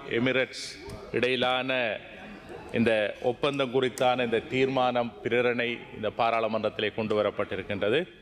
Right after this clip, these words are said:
உண்மையிலே கடந்த காலத்திலே கடந்த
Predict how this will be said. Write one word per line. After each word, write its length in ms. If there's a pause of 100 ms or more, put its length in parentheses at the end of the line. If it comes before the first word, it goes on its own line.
(600)
உண்மையிலே 460
கடந்த 300
காலத்திலே 680 (760)
கடந்த 680